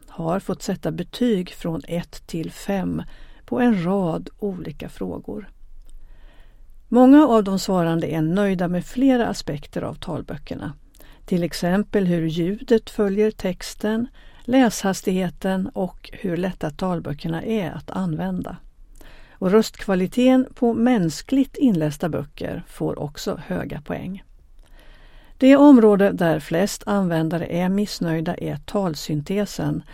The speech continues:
som till och med har fått ett sämre betyg än vid förra användarmätningen. Andra områden där man tycker att det finns förbättringspotential, det är navigationen i talböckerna samt möjligheten att hoppa över referenser och fotnoter.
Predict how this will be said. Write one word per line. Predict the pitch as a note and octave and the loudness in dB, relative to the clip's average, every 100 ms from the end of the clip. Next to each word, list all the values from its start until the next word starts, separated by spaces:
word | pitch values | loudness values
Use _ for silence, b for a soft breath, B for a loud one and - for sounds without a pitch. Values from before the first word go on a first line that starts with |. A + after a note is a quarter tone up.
| b b b | b b b
som | - B3+ C4 | 2 4 6
till | G3 F3+ | 4 4
och | A3+ | 4
med | F3 | 4
har | F3+ F3+ | 2 0
fått | - D#3 F#3 | 0 -4 -4
ett | F#3+ | -6
sämre | - - C4+ D4 G3 E3+ | -6 2 6 6 4 0
betyg | E3+ - E3 - - - | -2 -4 -4 -4 -10 -10
än | E3+ D3+ | -6 -4
vid | D#3 D#3+ | -6 -10
förra | - A3 G3 F3 G#3+ - | -6 -2 0 0 -2 -2
användarmätningen. | F#3 D3+ D#3 D3 - - - - - - F3+ - - - - - - b b b b b b b | -4 -2 -4 -6 -8 -8 -10 -10 -10 -10 -12 -16 -20 -20 -20 -20 -20 b b b b b b b
Andra | G#3+ F#3+ F3+ B3+ | 2 4 8 10
områden | C4+ B3 A#3 A#3+ B3 | 10 10 8 6 6
där | A#3 | 4
man | A3+ A#3 | 4 4
tycker | G#3+ - | 4 4
att | A3 | 2
det | A3 | 2
finns | G#3+ A3 G#3+ | 0 0 0
förbättringspotential, | - A3 G#3 A3+ - G3 G3 - G3 - G3 - G#3 G#3+ A#3+ A#3+ - - | -2 -2 0 -2 -4 -6 -8 -6 -6 -2 -4 -2 0 2 2 -2 -8 -10
det | - | -4
är | E3+ | -2
navigationen | E3 E3 E3+ E3+ E3+ F3+ - F3 A#3 B3 B3+ B3+ | -2 -2 -2 -4 -6 -6 -4 -2 2 4 4 2
i | A#3+ | -4
talböckerna | B3+ A#3+ G#3+ G#3 - G#3+ A3 b b b b b - | -2 -2 -2 -6 -6 -6 -6 b b b b b -14
samt | - A3+ G#3 F#3+ | 0 2 2 0
möjligheten | A3 A#3+ G#3+ F3 G#3 G3 F#3 | 2 4 4 2 0 0 -2
att | F3+ D3+ | -4 -4
hoppa | - F3 G#3 | -6 -4 -4
över | G3+ G#3+ A3+ E3+ E3 | 0 2 2 2 -2
referenser | D3+ E3+ F3 - F#3 F3 F#3 D#3+ - F3+ | -4 -6 -6 -4 -2 0 0 -2 -6 -8
och | E3 - | -10 -8
fotnoter. | - F3+ F3+ - F3 F#3 - A#3+ | -6 -6 -6 -8 -8 -8 -12 -12